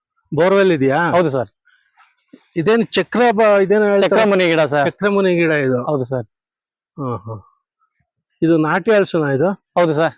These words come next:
Speaker 2: ನಾಟಿ ಹಲಸು ಗಿಡ.
Speaker 1: ಹ್ಮ್. ಅಡಿಕೆ ಎಷ್ಟ್ ಹಾಕಿದ್ರಿ ಸರ್?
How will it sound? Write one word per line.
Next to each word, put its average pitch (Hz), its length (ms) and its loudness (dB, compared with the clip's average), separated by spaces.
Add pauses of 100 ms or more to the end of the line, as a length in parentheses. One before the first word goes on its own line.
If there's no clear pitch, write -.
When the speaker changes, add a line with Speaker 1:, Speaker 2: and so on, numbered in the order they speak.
(120)
Speaker 2:
ನಾಟಿ 147 220 -2
ಹಲಸು 139 240 -4
ಗಿಡ. 127 140 -2 (580)
Speaker 1:
ಹ್ಮ್. 127 200 -12 (3500)
ಅಡಿಕೆ 160 300 -2
ಎಷ್ಟ್ 226 240 0
ಹಾಕಿದ್ರಿ 180 380 0
ಸರ್? 202 240 -2